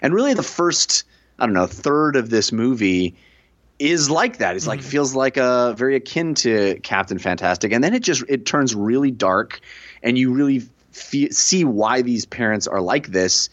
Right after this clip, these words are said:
Speaker 1: And it's not for good <laughs> reasons. It's very, for very, very bad reasons. And yet, like you said, it, it tonally, it, it rides this weird line of,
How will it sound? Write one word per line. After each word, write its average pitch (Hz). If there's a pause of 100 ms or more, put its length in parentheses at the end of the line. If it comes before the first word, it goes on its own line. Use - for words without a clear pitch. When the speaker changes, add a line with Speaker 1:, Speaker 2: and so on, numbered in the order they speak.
(520)
Speaker 1:
And 101
it's 113
not 127
for 151
good 131
<laughs> -
reasons. -
It's 175
very, 156
for 151
very, 147
very 139
bad 131
reasons. 95 (500)
And 202
yet, 233 (380)
like 190
you 190
said, 185
it, 143
it 131
tonally, 392
it, 175
it 147
rides 160
this 156
weird 139
line 139
of, 107